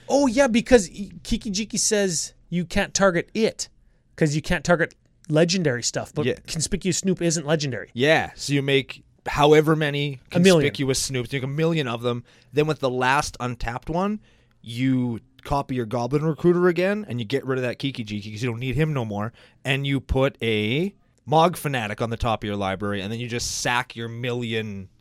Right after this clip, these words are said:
Speaker 2: snoops to kill everybody.
Speaker 1: That is probably plan A, but if your Kiki Jiki gets shuffled or milled or what have you at instant speed, or your consi-, conspicuous snoop dies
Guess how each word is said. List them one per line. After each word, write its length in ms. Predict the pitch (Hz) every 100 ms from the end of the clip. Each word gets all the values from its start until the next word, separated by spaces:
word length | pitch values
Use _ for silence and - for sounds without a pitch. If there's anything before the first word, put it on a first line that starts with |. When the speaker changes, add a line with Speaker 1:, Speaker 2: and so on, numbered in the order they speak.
| _ -
Speaker 2:
snoops 500 | - 127 120 117 -
to 140 | 98
kill 240 | - 110 90
everybody. 300 | 82 78 85 _ _ _ _ _ -
Speaker 1:
That 400 | 131 139 170 185
is 460 | 185 180 175 147 - _ _ _
probably 580 | - 160 160 165 165 151
plan 440 | - 143 135 135
A, 320 | 165 175 156
but 220 | 143 147
if 160 | 139 139
your 260 | 139 131 - _ -
Kiki 260 | 185 165
Jiki 320 | 143 160 165 151
gets 160 | 151
shuffled 460 | - 143 131 170 156
or 80 | 143
milled 320 | 135 135 147
or 100 | 135
what 160 | 127
have 280 | 110 135 131
you 120 | 127 127
at 100 | 127
instant 380 | 131 - 143 127
speed, 420 | - 131 127 147 - _ _ -
or 200 | 175 180
your 160 | 170
consi-, 580 | 139 156 - 160 - -
conspicuous 680 | - 147 - 170 - 165 143
snoop 480 | - - 185 202 131
dies 560 | 131 117 131 240 269